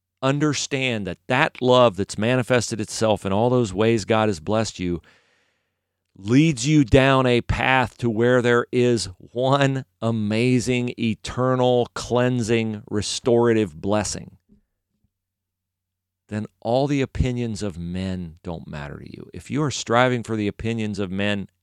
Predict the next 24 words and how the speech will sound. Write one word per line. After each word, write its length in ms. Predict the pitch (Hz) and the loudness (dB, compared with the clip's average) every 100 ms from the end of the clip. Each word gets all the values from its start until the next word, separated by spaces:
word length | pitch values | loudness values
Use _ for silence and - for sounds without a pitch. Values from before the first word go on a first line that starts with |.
| - | -10
A, 180 | 107 135 | -2 2
you'll 200 | 131 110 | 2 0
never 280 | 107 123 127 | 0 0 0
get 300 | - 139 - | 2 2 2
the 80 | 107 | -2
universal 600 | 98 98 98 101 98 92 | -2 -2 -4 -4 -6 -8
<laughs> 20 | |
opinion 420 | - - 113 123 | -8 -8 -4 -2
of 160 | 104 87 | -2 0
men. 340 | 107 110 113 - - - - | 0 0 -2 -12 -20 -20 -6
You'll 260 | 123 127 - | -2 -2 2
always 440 | 147 170 180 165 | 6 8 10 8
be 160 | 147 156 | 6 2
disappointed. 640 | 147 - 139 147 143 131 | 2 0 -6 -4 -2 -2
Your 120 | 120 | -2
life 260 | 117 113 110 | 0 0 0
will 160 | 107 - | -6 -6
always 380 | - 151 165 147 | 6 8 8 4
be 220 | 113 131 - | 0 -4 -2
empty. 460 | 113 104 107 101 _ _ _ _ _ _ _ _ | -6 -6 -12 -12 _ _ _ _ _ _ _ _
You'll 240 | 90 101 - - | -12 -10 -10 -2
always 520 | 117 127 123 117 87 | 2 4 4 0 -2
be 540 | 76 104 98 90 82 - _ _ _ _ _ _ _ | -4 -2 -2 -4 -8 -16 _ _ _ _ _ _ _
hungering 840 | - - 120 123 104 95 90 87 | -16 -6 -4 -2 -2 -2 -6 -10